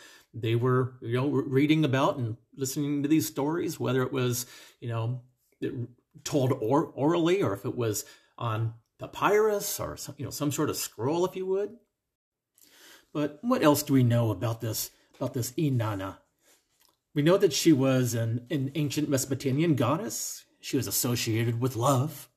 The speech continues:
with beauty, with sex, war, justice, and of course, political power,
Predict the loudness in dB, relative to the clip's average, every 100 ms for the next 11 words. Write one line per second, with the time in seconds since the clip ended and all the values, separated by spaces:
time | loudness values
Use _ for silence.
0 | _ _ _ _ _ -6 -4 -2 -2 2
1 | 2 0 -4 _ _ _ -6 0 0 0
2 | -2 -4 -6 -6 -6 -12 _ -14 -2 2
3 | 2 2 -6 _ _ _ _ _ _ _
4 | _ _ -2 -2 2 0 0 0 0 -2
5 | -4 -4 -2 -4 -6 _ _ _ _ _
6 | -6 4 4 4 -2 -4 4 4 4 -6
7 | -8